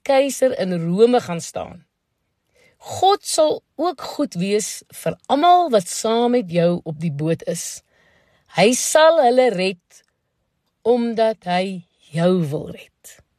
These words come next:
Sjoe, dis diep. Hulle was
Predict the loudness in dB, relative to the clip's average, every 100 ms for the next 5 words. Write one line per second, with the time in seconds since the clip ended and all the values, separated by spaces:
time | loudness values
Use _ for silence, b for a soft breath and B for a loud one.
0 | _ _ -12 -6 -6 -6 _ _ _ _
1 | _ _ _ _ _ _ -8 -6 -4 -6
2 | -8 _ -20 _ _ -20 -20 _ _ _
3 | _ _ b b b b b b b b
4 | b _ _ _ _ _ _ 2 4 4